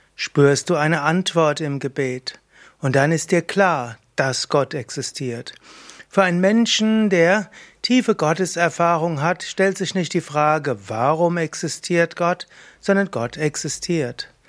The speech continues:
Er stellt sich eher die Frage, "Warum bin ich scheinbar getrennt von Gott? Warum sehen die meisten Menschen die Welt getrennt von Gott?"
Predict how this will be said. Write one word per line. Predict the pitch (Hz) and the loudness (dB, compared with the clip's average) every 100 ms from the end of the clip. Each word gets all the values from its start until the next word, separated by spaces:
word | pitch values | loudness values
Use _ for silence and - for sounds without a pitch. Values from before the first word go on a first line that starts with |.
| _ - _ | _ -20 _
Er | 139 | -2
stellt | - 143 - | 2 0 2
sich | - - | -4 2
eher | 151 151 | 4 4
die | 147 143 | 2 -4
Frage, | - 143 147 147 151 147 _ - - _ | 0 2 2 2 -2 -4 _ -20 -20 _
"Warum | 139 160 170 190 | 0 2 0 -2
bin | 202 196 | 0 0
ich | 190 | -2
scheinbar | - - 175 202 220 220 214 196 190 196 | -4 -2 0 0 0 -2 0 0 0 0
getrennt | 190 202 - 185 233 240 | -2 -6 -2 -2 -2 -6
von | - 143 127 | -8 -6 -6
Gott? | 127 127 - - _ _ _ _ _ _ | -8 -10 -14 -20 _ _ _ _ _ _
Warum | 147 151 170 180 180 180 | 0 2 0 -2 -2 -2
sehen | - 185 | 0 0
die | 185 | 0
meisten | 165 160 202 - - 185 | 0 0 0 -4 -6 -2
Menschen | 180 196 185 190 | 0 0 0 -2
die | 180 | 0
Welt | 165 180 233 226 | 2 2 0 -4
getrennt | 208 - 160 143 131 | -8 -2 0 0 -2
von | - 135 | -4 -2
Gott?" | 135 123 - | -2 -4 -8